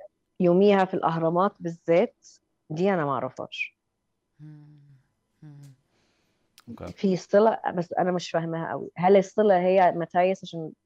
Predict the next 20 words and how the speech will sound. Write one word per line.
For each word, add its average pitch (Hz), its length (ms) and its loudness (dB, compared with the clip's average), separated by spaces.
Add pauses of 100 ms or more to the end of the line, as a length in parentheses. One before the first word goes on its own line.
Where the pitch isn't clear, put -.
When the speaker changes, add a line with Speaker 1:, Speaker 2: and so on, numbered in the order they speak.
(220)
Speaker 1:
كانت 165 300 -6
هي 170 160 2
حياته 165 460 -2
السابقة؟ 185 540 -8 (420)
جايز. 185 420 -2 (1300)
تمام. 175 360 -8 (640)
أم، 160 600 2 (1200)
بس 180 320 0
هل 190 280 2
معنى 185 240 0
كده، 196 240 -4
إن 175 200 -6
أصل 175 260 -10
في 220 200 -4
ناس 208 260 0
في 170 60 -14
حول 185 260 -2
العالم 196 460 2
كله 220 340 -2
عملت 196 320 -2